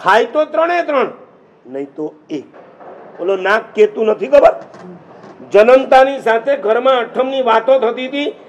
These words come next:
એને જાતિસ્મરણ જ્ઞાન થયું કે ગયા ભવની અંદર મારે અઠમ કરવો તો પણ રહી ગયો. ગયા જન્મના સંસ્કાર લઈને આવ્યો અને તાજું જન્મેલું બાળક,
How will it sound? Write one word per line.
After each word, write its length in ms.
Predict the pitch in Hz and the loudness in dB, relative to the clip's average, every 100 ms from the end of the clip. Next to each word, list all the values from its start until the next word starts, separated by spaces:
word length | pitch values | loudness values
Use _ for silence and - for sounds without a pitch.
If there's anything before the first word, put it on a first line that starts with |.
| - | -8
એને 200 | - 247 | 2 6
જાતિસ્મરણ 580 | 262 220 220 254 247 277 | 6 4 2 -4 -4 -4
જ્ઞાન 340 | 262 254 302 277 | -2 0 0 0
થયું 200 | 277 262 | -2 -2
કે 80 | |
ગયા 340 | 220 226 262 285 | -2 2 4 4
ભવની 340 | 262 277 294 | 4 2 0
અંદર 420 | 269 262 294 294 - - 180 | -2 0 0 0 -4 -10 -2
મારે 200 | 240 277 | 2 2
અઠમ 360 | 240 233 285 | 2 -2 -6
કરવો 320 | 262 262 294 | -2 0 2
તો 140 | 302 294 | 2 0
પણ 160 | 285 | -2
રહી 300 | 269 311 370 | 2 4 4
ગયો. 360 | 339 302 208 - - _ _ _ _ _ _ - | 4 2 2 -2 -16 _ _ _ _ _ _ -14
ગયા 280 | 139 170 196 | -6 -2 -2
જન્મના 440 | 185 190 190 180 | -2 -6 -6 -8
સંસ્કાર 520 | 175 180 165 - 185 175 | -8 -10 -12 -8 -6 -6
લઈને 260 | 185 208 | -8 -6
આવ્યો 300 | 180 143 127 107 _ _ _ - 139 | -6 -8 -12 -20 _ _ _ -10 -6
અને 360 | 160 160 127 117 - - - - - | -4 -6 -8 -14 -20 -20 -20 -10 -2
તાજું 460 | 165 175 202 220 | 0 0 -2 -8
જન્મેલું 560 | 170 180 196 202 202 175 | -4 -2 -2 -2 -2 -2
બાળક, 360 | 160 180 196 | -2 -2 -2